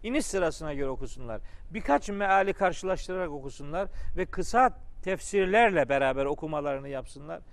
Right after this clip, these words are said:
Göreceksiniz. Emin olun, Kitabullah'ı daha çok seveceksiniz.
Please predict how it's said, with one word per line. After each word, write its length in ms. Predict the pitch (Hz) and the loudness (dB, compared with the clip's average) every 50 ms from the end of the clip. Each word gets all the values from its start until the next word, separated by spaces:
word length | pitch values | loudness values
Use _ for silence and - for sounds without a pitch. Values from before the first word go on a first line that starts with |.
| - - - - - | -18 -20 -20 -10 -6
Göreceksiniz. 760 | 165 175 185 180 170 190 196 - - - 131 110 98 - - - - - - - - - | -2 0 0 0 2 0 0 -2 -4 -8 -12 -12 -12 -14 -14 -16 -16 -16 -18 -18 -4 2
Emin 320 | 190 202 220 254 247 233 202 | 2 2 4 4 2 2 4
olun, 300 | 180 165 151 135 120 - - - - - - | 4 2 2 0 -2 -6 -12 -14 -16 -12 -4
Kitabullah'ı 720 | - 214 - 226 233 220 208 220 226 220 226 220 214 220 202 | -2 0 4 6 6 6 6 4 2 4 6 6 6 8 8
daha 160 | 226 233 220 | 6 6 6
çok 180 | - 233 170 | 4 0 -2
seveceksiniz. 680 | - - 185 165 156 131 135 123 - - 113 104 92 - | -2 0 0 0 0 0 -2 -6 -6 -8 -10 -12 -10 -12